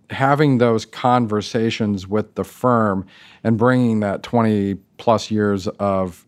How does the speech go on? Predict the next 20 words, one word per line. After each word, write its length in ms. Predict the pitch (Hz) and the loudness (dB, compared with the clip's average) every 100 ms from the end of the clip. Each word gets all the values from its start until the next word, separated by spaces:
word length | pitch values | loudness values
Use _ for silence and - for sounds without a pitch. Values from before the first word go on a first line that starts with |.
| - | -4
in-house 480 | 113 104 98 95 | -2 -2 -2 -4
experience 800 | - - - 214 151 107 104 - | -10 -14 -6 -2 0 0 -2 -8
to 240 | - - 110 | -14 -4 -2
them 300 | 101 101 101 | 0 0 -2
and, 280 | 101 101 - | -4 -6 -4
and 340 | 104 98 95 - | -4 -4 -4 -6
helping 360 | 123 120 123 | -4 -2 0
them 180 | 110 131 | 0 0
understand 840 | 123 110 104 - 113 107 101 98 | 0 0 -4 -6 -4 -2 -2 -4
the 60 | 95 | -6
view 380 | 90 95 110 107 | -8 -4 -2 0
of 140 | 95 | -2
a 20 | |
G 240 | 95 92 92 | -6 -8 -8
C, 400 | - 139 101 - | -6 -4 -4 -8
a 60 | 82 | -8
general 280 | 98 95 92 | -6 -6 -4
counsel 440 | 113 104 101 73 | -2 -2 -4 -8
or 220 | 85 82 | -8 -8
a, 120 | 76 | -10